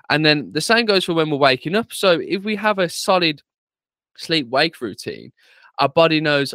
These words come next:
"Oh, okay, so you, you usually get up at about half five." And I think the, the idea is that what happens to our body is that two hours before we go to wake up,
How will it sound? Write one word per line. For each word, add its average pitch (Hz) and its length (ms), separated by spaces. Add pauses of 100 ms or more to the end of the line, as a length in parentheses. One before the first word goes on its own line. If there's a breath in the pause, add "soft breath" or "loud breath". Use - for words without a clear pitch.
"Oh, 185 100
okay, 113 340
so 117 380 (1120)
you, 151 220
you 147 180
usually 165 300
get 147 100
up 139 140
at 120 60
about 123 220
half 117 280
five." 95 440 (280)
And 123 320
I 113 100
think 123 300
the, 120 260
the 123 180
idea 117 420
is 113 180
that 113 240 (600)
what 131 140
happens 160 420
to 123 120
our 110 100
body 110 420 (160)
is 120 120
that 117 260
two 165 220
hours 139 260
before 135 400
we 123 100
go 117 160
to 120 140
wake 113 300
up, 139 200